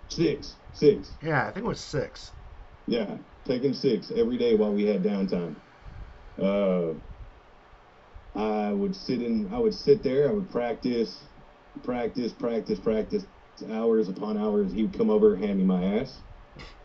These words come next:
Speaker 1: Uh, <laughs> and I think I, I think I was gone for, like, a week. I think I was gone for a week at the Dirty House, and I told you I was gonna practice the whole time I was out there.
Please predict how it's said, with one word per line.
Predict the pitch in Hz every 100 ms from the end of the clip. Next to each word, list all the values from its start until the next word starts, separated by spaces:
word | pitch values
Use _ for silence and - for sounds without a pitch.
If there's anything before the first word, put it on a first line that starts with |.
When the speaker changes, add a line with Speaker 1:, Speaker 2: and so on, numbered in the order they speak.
| - - -
Speaker 1:
Uh, | 90 95 95 90 90 90 - - - - - - - -
<laughs> | - - - - - - - - - - -
and | 107 110 110 110 107 104 92 - - - - - - - - - - - - - - - - - - - - - - -
I | 110
think | 170 175
I, | 160 127
I |
think | 156 165
I |
was | 123 98
gone | 110 113 120
for, | 123
like, | 110 95
a |
week. | 90 107 98 85 - - - - - -
I |
think | 143
I | 127
was | 110
gone | 123 113
for | 117
a |
week | 107 117 117
at | 190
the | 90
Dirty | 78 - 202 180
House, | 95 90
and | 104
I | 92
told | 113 104
you | 104
I | 101
was | 95
gonna | 107
practice | 92 110 98 - 98
the | -
whole | - 110 107
time | 113 107
I | 101
was | 98 95
out | 95
there. | 92 80